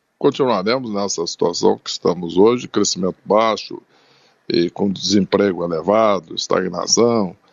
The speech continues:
ou pior ainda, estagflação. Quer dizer, uma inflação elevada, com desemprego elevado e crescimento baixo. É, para sairmos disso, é necessário respeitar o teto. É evidente que, com a,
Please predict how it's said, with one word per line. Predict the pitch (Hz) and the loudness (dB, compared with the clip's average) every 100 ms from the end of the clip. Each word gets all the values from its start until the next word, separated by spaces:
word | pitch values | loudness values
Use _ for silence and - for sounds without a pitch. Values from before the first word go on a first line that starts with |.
| - _ _ - | -20 _ _ -2
ou | 101 | -2
pior | - 107 110 104 | 2 4 4 2
ainda, | 90 101 110 90 | -2 -4 -4 -4
estagflação. | 85 - 107 101 - 87 - 113 92 - _ _ _ _ _ - | -4 0 0 -2 -4 -4 0 0 0 -6 _ _ _ _ _ -14
Quer | 92 90 | -4 -4
dizer, | 90 82 82 | -2 -2 -2
uma | 87 87 | -4 -4
inflação | - 95 - 92 | -2 -2 -2 -4
elevada, | 95 107 92 98 - | 0 2 2 2 0
com | - 104 | -4 -6
desemprego | 87 90 - 98 92 | -4 -4 0 0 0
elevado | 92 92 87 92 101 - | -2 -2 0 2 0 -2
e | |
crescimento | - 110 - 95 101 | -2 0 0 -2 -2
baixo. | - - - - _ _ - - - | -4 -4 -8 -16 _ _ -20 -10 -4
É, | - | -2
para | - 160 | 0 -2
sairmos | 170 196 131 113 107 120 104 | 0 0 0 -2 -6 -6 -2
disso, | 127 175 - - - | 2 2 0 -8 -4
é | 123 | -2
necessário | 143 160 165 - 113 131 90 65 - _ | 0 -2 -2 0 0 2 -2 -4 -10 _
respeitar | - 117 123 147 - 139 | 0 0 2 0 0 -2
o | |
teto. | - 87 - _ - - _ | -4 -10 -12 _ -20 -20 _
É | 208 | -2
evidente | 233 135 170 196 - - - - _ - | -2 2 2 2 -4 -12 -14 -16 _ -6
que, | 151 165 170 117 _ _ | 0 2 2 -2 _ _
com | - 190 170 | 0 4 4
a, | 120 98 87 | 2 -2 -10